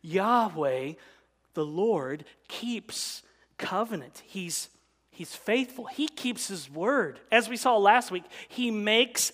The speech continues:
and he keeps his promises. So what kind of God are we dealing with here? Because in Solomon's day, gods, the gods of the, of the world, other religions, they did not work this way.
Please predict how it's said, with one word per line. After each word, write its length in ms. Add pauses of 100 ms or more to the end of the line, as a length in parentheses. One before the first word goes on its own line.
(140)
and 460 (180)
he 240
keeps 460
his 200
promises. 840 (840)
So 240 (200)
what 240
kind 240
of 100
God 420 (240)
are 100
we 120
dealing 420
with 200
here? 260 (500)
Because 280
in 140
Solomon's 580
day, 300 (260)
gods, 540 (640)
the 80
gods 320
of 140
the, 240
of 100
the 80
world, 560 (640)
other 240
religions, 520
they 120
did 120
not 240
work 340
this 260
way. 280